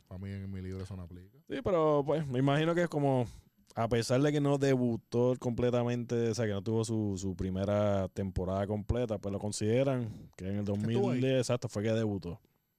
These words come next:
Speaker 2: Este, pero sí, son diez años, papá. Y
Speaker 1: Wow.
Speaker 2: ahora fue que vino a dar sus primeros dos
Speaker 1: Grand Slam.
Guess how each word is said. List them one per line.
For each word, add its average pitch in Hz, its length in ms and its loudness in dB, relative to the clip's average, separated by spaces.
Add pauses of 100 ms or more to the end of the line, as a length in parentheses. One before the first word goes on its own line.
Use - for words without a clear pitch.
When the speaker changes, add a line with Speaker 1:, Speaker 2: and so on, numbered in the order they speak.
(680)
Speaker 2:
Este, 90 480 -12
pero 87 160 -8
sí, 104 120 -4
son 120 160 -4
diez 117 220 0
años, 139 220 -2
papá. 143 280 -6 (200)
Y 85 580 -8
Speaker 1:
Wow. 78 80 -10 (220)
Speaker 2:
ahora 123 580 2
fue - 160 -12
que 92 80 -4
vino 101 140 0
a - 20 0
dar 104 100 0
sus 101 200 -4
primeros 95 680 0
dos 101 280 0 (760)
Speaker 1:
Grand 95 220 -4
Slam. 87 200 -8